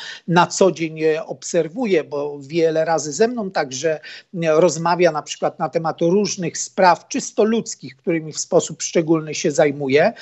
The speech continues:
i mogę powiedzieć, że za tą pracę uważam, że trzeba ją cenić, bo to jest realna pomoc, e, dla wielu obywateli. A czy ona będzie kandydatem na Rzecznika Praw Obywatelskich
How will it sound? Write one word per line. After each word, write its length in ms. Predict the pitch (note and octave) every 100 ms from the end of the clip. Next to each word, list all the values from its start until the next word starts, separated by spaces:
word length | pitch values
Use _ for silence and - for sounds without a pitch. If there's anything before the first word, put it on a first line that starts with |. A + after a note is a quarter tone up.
| - -
i 80 | C4+
mogę 240 | F#3+ G#3+ A#3+
powiedzieć, 540 | G3+ F3+ F#3+ G3+ D3+
że 200 | C#3 F3+
za 260 | C3 F#3 G#3
tą 240 | G#3 E3+
pracę 640 | - E3 C3 - G3 G#3+ -
uważam, 480 | G#3 E3+ E3+ A3+ G3+
że 160 | F3
trzeba 420 | F3+ - G3+ F#3+ F3
ją 220 | E3+ D#3
cenić, 580 | - C#3+ B2+ F3 G3+ - - -
bo 140 | E3+
to 120 | E3+
jest 220 | G#3 G3+ F#3+
realna 520 | F3 F#3 G3 G3 E3+
pomoc, 520 | - F3 F3+ E3 -
e, 200 | E3+ E3
dla 380 | C#3+ E3 D#3+ D#3+ F3 E3
wielu 280 | C#3+ D#3 D3+
obywateli. 600 | C#3+ C#3 C3 - A#2+ C3+
A 100 | -
czy 160 | - G3+
ona 180 | A3 G3
będzie 280 | G#3 F#3+
kandydatem 600 | F#3+ F#3+ F#3 F#3+ F3+ F3+
na 120 | E3+ D#3+
Rzecznika 460 | E3 - E3+ D3
Praw 260 | - D#3+ D#3+
Obywatelskich 800 | - D3+ D3+ E3+ D3 - D3